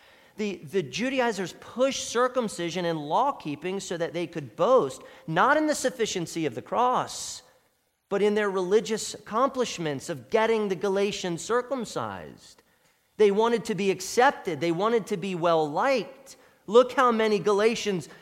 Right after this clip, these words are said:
they got circumcised. Whoa, wow." And they were after self-preservation. They were after self-promotion, as false teachers often are.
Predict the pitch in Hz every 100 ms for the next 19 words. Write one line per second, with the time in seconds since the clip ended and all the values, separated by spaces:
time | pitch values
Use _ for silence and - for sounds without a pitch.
0 | - 113 135 226 294 262 254 202 - 208
1 | 190 190 160 - 170 139 104 85 87 107
2 | 165 262 269 254 208 165 135 131 202 254
3 | 254 208 143 113 90 - - _ _ _
4 | _ - 98 139 170 180 160 208 220 -
5 | 208 - - 202 208 - - 202 190 170
6 | 196 202 - 123 135 151 175 220 - 214
7 | - - 202 208 - - _ - - 147
8 | 143 185 208 - 98 82 - _ _ _
9 | _ _ _ _ _ _ - 127 147 143
10 | - 123 127 135 - 117 110 - 135 135
11 | - _ 98 98 - - 123 139 214 202
12 | - -